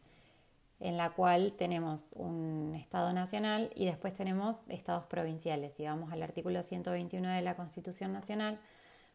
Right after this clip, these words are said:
vamos a ver que, eh, el Estado Nacional se formó, ¿sí? a partir de los gobiernos locales y todo lo que la Constitución Nacional no atribuye al gobierno federal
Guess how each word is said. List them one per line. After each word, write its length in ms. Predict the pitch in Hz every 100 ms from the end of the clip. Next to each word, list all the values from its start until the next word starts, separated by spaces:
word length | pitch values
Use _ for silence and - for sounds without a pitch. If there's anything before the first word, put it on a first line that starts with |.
| -
vamos 380 | 185 185 190 190
a 120 | 202
ver 300 | 214 214 226 - - - - _ _
que, 420 | - 196 196 196 -
eh, 420 | - 175 170 170
el 120 | - 165
Estado 300 | - 180 185
Nacional 600 | 185 185 185 185 220 -
se 220 | - 170
formó, 680 | - 170 165 220 214 226 -
¿sí? 340 | - 185 196 -
a 120 | 170
partir 320 | 160 160 170
de 100 | 175
los 140 | 175 165
gobiernos 420 | 175 180 185 190
locales 640 | 208 214 240 233 233 254 - - - - - -
y 120 | 190
todo 280 | 196 202 208
lo 100 | 202
que 80 |
la 140 | 185 180
Constitución 560 | 180 - 180 175 196
Nacional 480 | 190 190 190 170 -
no 360 | - 190 196 220
atribuye 540 | 220 196 185 175 160
al 120 | 160 156
gobierno 400 | 156 170 190 185
federal 500 | 214 214 226 233